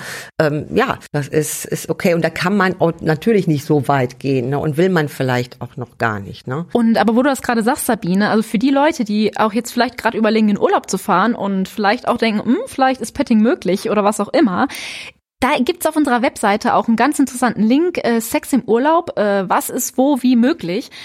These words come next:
Speaker 1: Weil da ist ganz wichtig, es gibt Länder, ja, wo, äh, auch alleine schon Küsse oder Zungenküsse, was auch immer in der Öffentlichkeit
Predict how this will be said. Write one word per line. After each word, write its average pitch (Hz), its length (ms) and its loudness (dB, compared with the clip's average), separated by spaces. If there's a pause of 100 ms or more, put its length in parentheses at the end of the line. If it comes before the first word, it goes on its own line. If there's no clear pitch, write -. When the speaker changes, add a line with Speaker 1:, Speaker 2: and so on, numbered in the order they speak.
(120)
Speaker 1:
Weil 220 120 0
da 240 80 4
ist 254 120 -2
ganz 269 160 0
wichtig, 269 300 0
es 240 140 -4
gibt 320 200 -4
Länder, 285 540 4
ja, 240 260 -2
wo, 277 380 2
äh, - 140 0
auch - 200 -2
alleine 294 300 0
schon 294 280 0
Küsse 294 420 -2
oder 220 220 0
Zungenküsse, 302 460 -2
was 247 160 0
auch - 80 0
immer 277 120 4
in 262 80 4
der - 80 2
Öffentlichkeit 233 680 0